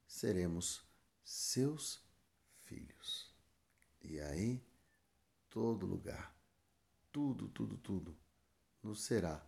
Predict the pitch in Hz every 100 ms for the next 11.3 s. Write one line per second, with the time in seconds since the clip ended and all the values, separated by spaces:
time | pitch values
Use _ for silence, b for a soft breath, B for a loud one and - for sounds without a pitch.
0 | - _ _ _ _ - 85 - 85 95
1 | 101 113 90 - - - _ _ _ _
2 | _ 87 87 - - - - 101 135 156
3 | - 92 76 76 - _ _ _ _ _
4 | 107 101 - 80 - 90 - _ _ _
5 | _ _ _ _ _ _ - 113 85 85
6 | 95 85 76 85 71 69 - - - b
7 | b b b - 98 107 98 95 - 101
8 | 104 101 B B B B - 98 98 95
9 | 92 87 - 90 - - 85 90 - -
10 | 143 147 143 143 123 110 98 98 90 92
11 | 95 92